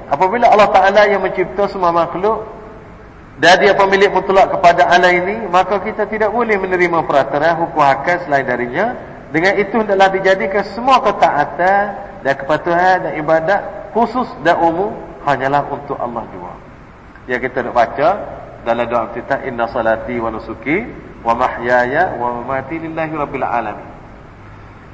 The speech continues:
Ibadat adalah hak Allah Ta'ala terhadap hambanya. Mana ibadat ni kita tak boleh nak beri kat orang lain. Ia adalah seruan para nabi dan rasul.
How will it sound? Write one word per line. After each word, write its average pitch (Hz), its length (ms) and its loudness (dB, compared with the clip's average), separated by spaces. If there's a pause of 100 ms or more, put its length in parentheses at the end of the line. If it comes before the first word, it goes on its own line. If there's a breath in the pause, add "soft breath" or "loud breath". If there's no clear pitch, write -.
(140)
Ibadat 240 480 6
adalah 214 220 6
hak 190 160 6 (100)
Allah 165 140 4
Ta'ala 151 280 4 (120)
terhadap 131 420 0 (120)
hambanya. 98 420 -8 (320)
Mana 240 480 -2
ibadat 240 440 6 (120)
ni 269 180 -4
kita 262 140 2
tak 269 160 4
boleh 277 80 2
nak 277 160 2
beri 202 80 0
kat 160 160 2
orang 131 160 2
lain. 98 180 -4 (640)
Ia 226 160 4 (140)
adalah 185 220 4 (500)
seruan 247 340 4
para 135 240 6
nabi 127 400 0
dan 110 140 -2
rasul. 98 340 -4